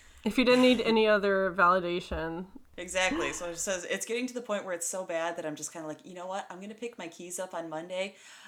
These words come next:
Speaker 2: I don't care if I sleep on a pile of laundry. I don't wanna sleep <laughs> an extra night here that I, that I have to."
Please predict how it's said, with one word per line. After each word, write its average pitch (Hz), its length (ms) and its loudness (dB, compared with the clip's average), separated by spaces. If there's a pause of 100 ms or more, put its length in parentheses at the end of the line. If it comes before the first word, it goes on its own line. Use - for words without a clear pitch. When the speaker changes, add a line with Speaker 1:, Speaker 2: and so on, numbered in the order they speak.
(120)
Speaker 2:
I 214 100 -4
don't 247 180 -6
care 190 280 -4
if 185 80 -6
I 156 80 -4
sleep 165 340 -8
on 160 100 -2
a 151 40 -6
pile 151 360 -2
of 143 80 -8
laundry. 135 560 -6
I 156 100 0
don't 170 160 -2
wanna 151 180 0
sleep 160 260 -2 (160)
<laughs> - 120 -6
an 180 120 0 (100)
extra 196 320 0
night 160 240 4
here 139 220 -2
that 160 180 -2
I, 185 220 -4
that 185 160 -6
I 156 80 -2
have 127 260 -4
to." - 340 -12